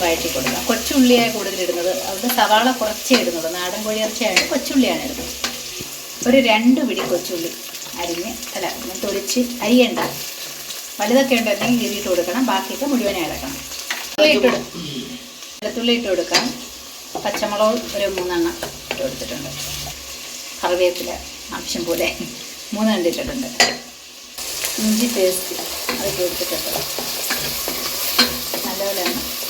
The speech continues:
ഇനി കുറച്ച് ഉപ്പും കൂടി ഇട്ട് കൊടുക്കാം. ഉപ്പിട്ട് കൊടുത്തിട്ടുണ്ട്. മ-, ഇനി നമുക്ക് ഇത്രയും കി-, ആയി കിട്ടിയിട്ടുണ്ട്. നല്ല ഒരു സ്പൂൺ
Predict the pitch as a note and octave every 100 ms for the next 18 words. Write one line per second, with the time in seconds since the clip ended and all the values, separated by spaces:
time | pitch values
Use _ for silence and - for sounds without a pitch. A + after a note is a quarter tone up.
0 | - A#3 - - G#3 G#3+ F3 F3 F3 D3
1 | - - - - - - - - - -
2 | - - - - - - G#3+ F#3+ - -
3 | - C3+ - - - - - - - -
4 | - - - - - - - - - -
5 | - - - B3 G#3 G#3 G3+ - - G#3
6 | G#3+ F#3+ - F#3+ G3 B3 F#3+ F3+ E3+ G3+
7 | - - - - - - - - - -
8 | C3+ C#3+ - F#3+ G3+ A3+ A#3 F#3+ F#3+ F3+
9 | F3